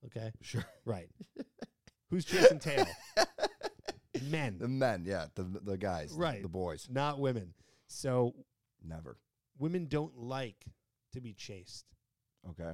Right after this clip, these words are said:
Speaker 1: They're, it's not attractive to them. It feeds their ego. They feel good about it, but it doesn't mean that they're gonna like you. What they
Speaker 2: Wow.
Speaker 1: don't know is that women actually like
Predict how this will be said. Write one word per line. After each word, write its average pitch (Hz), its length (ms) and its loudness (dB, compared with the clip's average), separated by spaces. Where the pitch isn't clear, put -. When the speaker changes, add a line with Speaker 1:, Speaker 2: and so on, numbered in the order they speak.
Speaker 1:
They're, 113 180 -10
it's 120 240 -10
not 131 160 -4
attractive 113 540 -8
to - 60 -8
them. 87 140 -10
It - 120 -4
feeds 143 260 -6
their 107 160 -4
ego. 135 520 -4
They 117 80 -4
feel 113 220 -6
good 131 180 -2
about 95 300 -4
it, 131 100 -6
but 131 100 -4
it 139 60 -4
doesn't 147 240 -2
mean 143 100 -4
that 131 140 -4
they're 123 100 -2
gonna 113 260 -4
like 98 320 -8
you. 104 440 -8
What 139 180 -2
they 147 160 -2
Speaker 2:
Wow. 82 100 -6
Speaker 1:
don't 208 280 0
know 104 300 -2
is 110 200 -4
that 147 220 -4
women 156 440 -2
actually 127 840 -6
like 110 400 -4